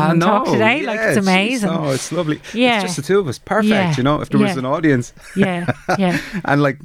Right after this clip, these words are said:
Speaker 1: I know you said you want me to read a poem, maybe.
Speaker 2: Mm.
Speaker 1: And if you still want, I,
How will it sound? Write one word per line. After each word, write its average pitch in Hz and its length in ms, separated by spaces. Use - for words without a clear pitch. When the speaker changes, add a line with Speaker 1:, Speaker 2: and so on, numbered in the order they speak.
Speaker 1:
I 123 80
know 127 120
you 127 140
said 123 320
you 110 80
want 113 140
me 113 40
to - 140
read 117 100
a 113 60
poem, 131 300
maybe. 131 260
Speaker 2:
Mm. 262 300
Speaker 1:
And 190 100
if 110 220
you 110 80
still 123 240
want, 123 200
I, 113 100